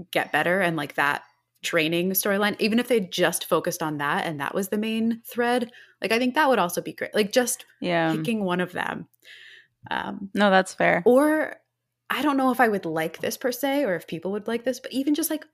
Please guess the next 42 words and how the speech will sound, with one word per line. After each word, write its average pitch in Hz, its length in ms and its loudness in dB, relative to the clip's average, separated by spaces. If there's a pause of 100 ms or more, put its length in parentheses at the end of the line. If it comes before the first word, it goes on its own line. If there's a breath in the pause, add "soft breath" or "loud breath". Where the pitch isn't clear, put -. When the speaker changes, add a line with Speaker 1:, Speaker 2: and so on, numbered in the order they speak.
Speaker 1:
focusing 254 480 -4
on 220 280 0
Nate, 208 420 -2
like, 202 160 0
having 208 360 2
the, 214 100 2
<laughs> 233 340 0
like, 196 180 2
them 185 280 4
being 185 340 0
the 170 340 0 (420 soft breath)
main, 170 580 0 (160)
West 190 220 0
Ham 185 200 0
being 165 260 0
the 156 80 -4
main 156 380 -4
storyline. 165 640 -4
I 190 100 2
just, 214 320 -2 (880)
yeah, - 160 -8 (120)
there's 165 120 -4
a 160 60 -4
lack 156 220 -4
of 147 80 -12
focus. - 540 -8 (380)
Speaker 2:
I 202 100 4
did 277 200 4
think 427 160 2
that's 208 180 4
where 175 160 4
we 165 60 4
were 160 100 2
going 165 440 4
when, 165 360 2 (240)
I - 60 2
mean, 208 80 4
season 269 300 6
two, 233 240 6
that 190 200 8
was 185 220 -4
Speaker 1:
In 170 260 0